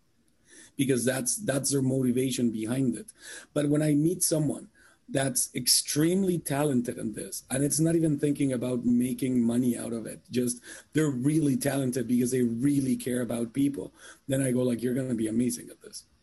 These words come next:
Uh, because it's, it's, it's the path of the most amazing people that I really respect in therapy and coaching in general. It's people that weren't thinking that they want the tool to, to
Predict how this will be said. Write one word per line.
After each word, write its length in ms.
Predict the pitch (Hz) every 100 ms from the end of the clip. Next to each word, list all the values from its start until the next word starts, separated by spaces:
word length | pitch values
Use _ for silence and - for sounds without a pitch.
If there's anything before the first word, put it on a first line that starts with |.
| _ _ _ _ _ -
Uh, 160 | 113 -
because 300 | 135 131 139
it's, 400 | 143 - - -
it's, 440 | - 139 - - - _ _ - _ - _ -
it's 260 | 135 -
the 120 | -
path 340 | 127 120 147 160
of 280 | 165 120 117
the 100 | 117
most 400 | 117 135 123 - 107
amazing 640 | 117 120 123 131 135 127 107
people 340 | 123 123 131
that 140 | 120
I 60 | 117
really 320 | 117 123 135
respect 520 | 120 110 - 123 127
in 160 | 120 110
therapy 380 | 123 131 113 113
and 120 | 107
coaching 360 | 127 127 123 113
in 100 | 107
general. 420 | 127 135 - - - - - -
It's 160 | 120 -
people 320 | 139 135 151
that 160 | 135 117
weren't 280 | 127 127
thinking 520 | - 135 135 139 127 120
that 180 | 113
they 140 | 107 127
want 340 | 113 123 127
the 120 | 120 113 -
tool 400 | - 127 131 123
to, 320 | 127 120 107 - - -
to 280 | - 123 110